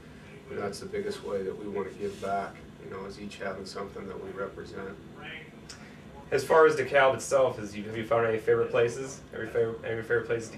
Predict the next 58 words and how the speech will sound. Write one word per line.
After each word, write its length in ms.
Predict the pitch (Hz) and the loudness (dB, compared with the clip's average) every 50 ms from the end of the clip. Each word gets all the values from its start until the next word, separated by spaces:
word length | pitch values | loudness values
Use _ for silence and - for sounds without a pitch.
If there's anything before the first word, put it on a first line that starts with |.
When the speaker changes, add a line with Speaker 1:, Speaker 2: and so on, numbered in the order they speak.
| - 113 | -10 -6
Speaker 2:
eat 100 | 117 120 | -2 2
or 60 | 120 | 4
relax? 500 | 113 113 120 120 120 107 107 - - - - | 4 6 6 4 4 4 2 -2 -6 -10 -4
Speaker 1:
Well, 220 | 135 131 131 123 123 | 0 2 2 2 4
you 60 | 120 | 4
know, 100 | 120 120 | 4 4
I 60 | 120 | 4
live 240 | 120 123 127 127 127 | 4 4 2 0 0
at 80 | - - | -2 -6
the 60 | - | -6
Best 320 | - 123 113 110 107 - - | 0 2 2 4 2 2 2
Western 440 | 110 110 110 - - 107 101 98 98 - - - - - | 2 2 2 2 0 -2 -2 -2 -2 -6 -10 -12 -12 -8
right 200 | - - 101 98 101 | -4 -4 -2 -2 0
now. 240 | 98 98 98 101 101 - | 0 0 0 0 -4 -6
Speaker 2:
<laughs> 40 | |
Okay. 420 | - - - - 139 131 - - - - | -10 -8 -2 0 0 0 0 -2 -2 2
Speaker 1:
<laughs> 340 | 185 175 180 - - - - - - - - - - - - - - - - | 2 2 4 4 2 2 2 0 -6 -12 -16 -16 -16 -16 -18 -18 -16 -14 -12
And 100 | 104 101 | -10 -6
so 220 | - 113 107 104 | -2 0 2 4
I, 280 | 101 101 101 101 104 107 | 4 4 2 2 0 -2
I 20 | |
walk 460 | 104 104 104 110 104 101 101 101 - | -2 -2 0 4 6 6 6 6 2
to 100 | - 104 | -2 -4
where 180 | 98 98 98 98 | -2 0 0 0
I 60 | 98 95 | 0 -2
eat 220 | 98 98 98 95 - 107 | -4 -6 -8 -8 -10 -10
usually 240 | 104 98 98 101 98 | -10 -8 -4 -4 -4
at 140 | 90 - 101 | -4 -4 -4
night, 280 | 95 95 95 95 98 | -4 -4 -4 -4 -6
and, 220 | - - - - - - - - | -8 -10 -14 -14 -16 -16 -16 -12
you 60 | 101 | -10
know, 140 | 95 92 92 | -8 -8 -8
I 60 | 90 87 - | -8 -10 -12
can 140 | - - - - - - 107 107 | -12 -14 -14 -14 -16 -16 -14 -12
obviously 380 | 104 98 98 - - - - | -12 -10 -10 -10 -12 -12 -10
go 300 | 95 101 98 98 98 98 95 - - - - - | -8 -6 -4 -4 -4 -6 -8 -12 -16 -18 -14 -10
down 220 | 104 98 98 98 | -8 -8 -8 -8
to 60 | 98 | -8
Luke 260 | 101 104 101 98 95 92 | -8 -6 -6 -6 -6 -6
Lowe's 400 | 95 95 95 95 95 95 - 95 | -4 -4 -2 -2 -4 -6 -8 -8
or 140 | 95 92 - - - - - - - - - - - - | -10 -10 -12 -14 -18 -18 -18 -18 -18 -18 -18 -18 -16 -14
to 80 | - 107 | -12 -10
the 240 | 104 104 104 104 - - | -8 -6 -6 -6 -6 -8
Chinese 440 | - - 101 101 101 104 104 98 - | -6 -4 -4 -2 -2 -4 -6 -8 -8
place 340 | - 104 101 101 101 - 104 | -4 -2 -2 0 -2 -2 -6
next 240 | 101 101 101 - - | -6 -6 -8 -8 -8
door, 200 | 104 101 98 98 98 | -6 -4 -4 -2 -2
the, 180 | 98 95 95 95 95 95 | -4 -4 -6 -6 -8 -10
the 80 | 95 | -10
Happy 380 | 95 98 98 - - 101 101 98 | -8 -4 -4 -4 -4 -4 -6 -8
Wok, 340 | 92 95 90 90 90 90 - | -6 -6 -6 -6 -8 -8 -10
I 40 | 95 92 | -10 -10
think 100 | - - | -8 -6
Speaker 2:
Yeah, 60 | - - | -6 -6
Speaker 1:
it 80 | - - | -6 -6
Speaker 2:
I 20 | |
Speaker 1:
is, 100 | 92 95 | -6 -6
Speaker 2:
saw 40 | 95 | -6